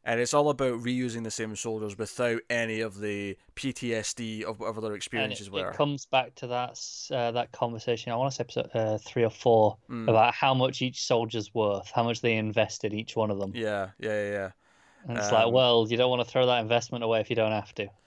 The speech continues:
Speaker 1: Yeah, you want to reuse them, make them renewable.
Speaker 2: Yeah.
Speaker 1: And it's
Speaker 2: Yeah.
Speaker 1: like, well, you know, sending him back, he may get killed,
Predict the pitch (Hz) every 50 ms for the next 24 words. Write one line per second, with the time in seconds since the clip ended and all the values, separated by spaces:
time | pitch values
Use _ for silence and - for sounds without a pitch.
0 | _ _ _ _ - - 113 110 107 104 107 113 117 117 120 117 107 107 110 107
1 | 113 113 110 107 107 104 104 104 - 170 95 92 92 _ _ _ _ - 120 110
2 | 113 113 110 110 104 107 107 107 107 110 107 113 110 104 _ _ _ _ _ _
3 | _ _ _ - - 110 110 110 110 104 - 113 113 - - - 123 131 135 139
4 | 143 147 147 143 143 139 - - _ _ _ _ _ _ _ - 135 123 127 139
5 | 135 - _ _ _ - - - 127 127 123 113 110 104 135 139 160 170 - -
6 | - 123 110 107 104 101 - - - 151 156 170 185 180 -